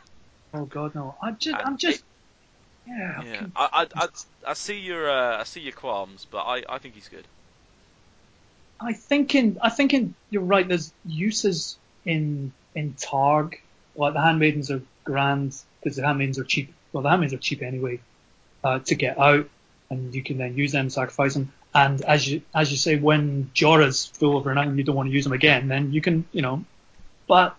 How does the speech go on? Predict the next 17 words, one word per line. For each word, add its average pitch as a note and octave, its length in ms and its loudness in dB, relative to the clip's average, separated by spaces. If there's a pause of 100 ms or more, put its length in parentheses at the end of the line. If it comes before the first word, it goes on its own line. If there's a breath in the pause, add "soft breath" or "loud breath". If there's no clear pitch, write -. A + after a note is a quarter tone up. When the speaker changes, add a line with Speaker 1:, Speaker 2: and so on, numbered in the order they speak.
Speaker 1:
these, A#3+ 380 0 (320)
they're A3 220 -8
just C4+ 380 0 (1400)
much D#4 260 10
like D4 160 10
Dissension, F#3+ 760 2
which E3 320 -2
will D#3+ 240 4
get D3+ 420 2 (100)
kind E3 140 0
of C3+ 80 -4
better D#3 300 2
the C#3 80 -6
more C3+ 160 -2
allies C#3 320 2
come C#3+ 180 -4
out. C3 180 -2